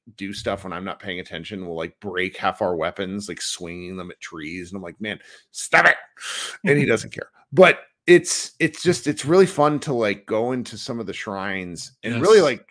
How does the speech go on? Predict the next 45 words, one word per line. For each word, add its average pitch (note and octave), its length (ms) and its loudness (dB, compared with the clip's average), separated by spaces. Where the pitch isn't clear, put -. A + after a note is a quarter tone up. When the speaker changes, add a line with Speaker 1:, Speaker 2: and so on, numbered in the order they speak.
Speaker 1:
and F3+ 140 0
Speaker 2:
Yes. A3+ 120 0
Speaker 1:
just - 120 -14
do A3 140 0
logic-based C#3 880 0
stuff D3+ 220 2
Speaker 2:
Mm-hmm. D#3 60 0
Speaker 1:
where C3 180 -2
even A#3 180 -2
though G#3+ 120 4
he F#3 120 -4
can't F3+ 500 -2
do D3+ 160 0
the D#3 100 0
controls C3 600 -2
for F3 240 -2
me, F#3 380 -2
he F#3 120 -4
can E3+ 140 -2
say, F#3 200 2
"Well, D#3 200 4
what E3+ 180 6
if F#3 120 -4
we G3+ 80 -2
try F#3 260 6
this?" A#2 420 -4
Speaker 2:
Yes. - 500 -8
Speaker 1:
And A#2+ 80 0
that's G3 140 6
Speaker 2:
Yes. G3+ 80 -4
Speaker 1:
really D3+ 160 2
neat. G2 320 -8
Speaker 2:
He's D#3+ 260 2
gonna D3+ 220 2
Speaker 1:
That's B2+ 100 0
really B2+ 180 -4
neat. F2 180 -12
Speaker 2:
the, C#3 140 -2
that, C#3+ 380 2
the C3 120 -2
"What C#3 220 2
if D#3 160 -6
we D#3 100 -2
try C3 300 -2
this" A#2+ 640 -6